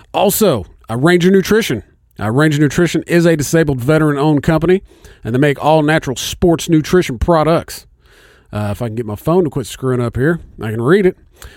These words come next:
Uh, but they were, uh, founded by a retired Army Ranger. I was tired of bad sports nutrition products.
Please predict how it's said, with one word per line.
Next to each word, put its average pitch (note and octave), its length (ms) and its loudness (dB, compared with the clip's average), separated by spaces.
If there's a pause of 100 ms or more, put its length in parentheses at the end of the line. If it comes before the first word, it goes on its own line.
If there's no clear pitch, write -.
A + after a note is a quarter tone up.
(160)
Uh, C#3+ 240 2
but C#3 100 -4
they F3+ 160 4
were, E3+ 260 6
uh, C#3 180 4
founded F#3 440 0
by D3 200 2
a C3 200 2
retired D#3 640 2
Army E3 300 2
Ranger. E3 500 2 (180)
I G2+ 120 -8
was G#2+ 100 -6
tired C#3+ 240 2
of B2+ 80 -2
bad C#3+ 240 2
sports D#3+ 340 -2
nutrition E3 400 0
products. G#2 460 -6